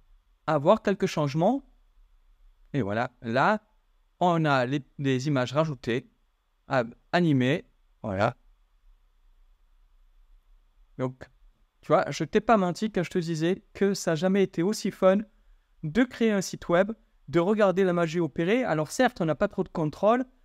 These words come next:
mais quand même, franchement, ça donne des idées, ça, ça permet de faire beaucoup de choses. C'est vraiment super, super fun. Si je clique sur mon profil ici, qu'est-ce qu'il va me donner ?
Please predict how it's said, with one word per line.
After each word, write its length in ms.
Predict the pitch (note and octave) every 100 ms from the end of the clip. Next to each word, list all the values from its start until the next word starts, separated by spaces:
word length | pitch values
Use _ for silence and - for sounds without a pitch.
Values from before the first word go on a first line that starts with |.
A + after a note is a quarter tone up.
| _ _ -
mais 280 | D3 F3+ A#3
quand 220 | - D#3+
même, 280 | D#3+ E3+ F3+ _ _
franchement, 600 | - F3 - E3+ F#3 D#3+
ça 140 | -
donne 220 | C#3+ G3+ G3+
des 260 | F#3+ D#3+
idées, 360 | D#3 C#3+ E3 E3
ça, 200 | - C3+ C3
ça 260 | - C#3
permet 320 | C3 D#3+ F3 F#3
de 80 |
faire 200 | D#3+ D#3
beaucoup 300 | C#3+ A3 -
de 40 | A#3
choses. 400 | - E3 G3 - _ _ _ _ _
C'est 180 | -
vraiment 340 | C#3+ C#3+ G3 C#3+
super, 540 | - - - G#3 G#3
super 440 | - - A3 E3+ C3+
fun. 340 | - D3 F#3 - _ _ _
Si 180 | - E3+
je 100 | D#3
clique 260 | - D#3
sur 200 | - D#3
mon 200 | D3 D3
profil 440 | C#3 D3 C3 D#3 C#3+
ici, 440 | B2+ - D#3+ F#3 -
qu'est-ce 160 | D3+
qu'il 120 | -
va 60 | C3+
me 100 | C3
donner ? 460 | C3 C3+ D3+ F#3+